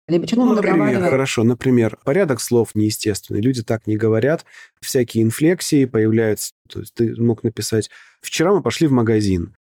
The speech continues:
Speaker 2: а человек начнёт писать, например: "Вчера в магазин мы ходили". Но опять же, это можно понять только если ты видишь,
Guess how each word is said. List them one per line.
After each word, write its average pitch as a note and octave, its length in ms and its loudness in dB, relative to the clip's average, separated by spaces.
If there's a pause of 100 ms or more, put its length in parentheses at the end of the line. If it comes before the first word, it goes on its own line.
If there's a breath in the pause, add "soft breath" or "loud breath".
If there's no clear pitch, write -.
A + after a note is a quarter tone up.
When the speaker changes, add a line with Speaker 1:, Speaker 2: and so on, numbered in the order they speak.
(220)
Speaker 2:
а A2 240 0
человек D3 280 0
начнёт B2+ 280 0
писать, C#3 300 -2
например: A2+ 260 0
"Вчера F3 320 0
в E3 60 -4
магазин F#3 480 4
мы B2+ 100 4
ходили". G2 540 0 (260)
Но C3 100 2
опять D#3 260 0
же, B2+ 80 2
это C#3+ 160 0
можно D#3+ 260 2
понять F#3 300 2
только C#3 260 0
если B2+ 240 -2
ты B2+ 140 0
видишь, C#3 320 0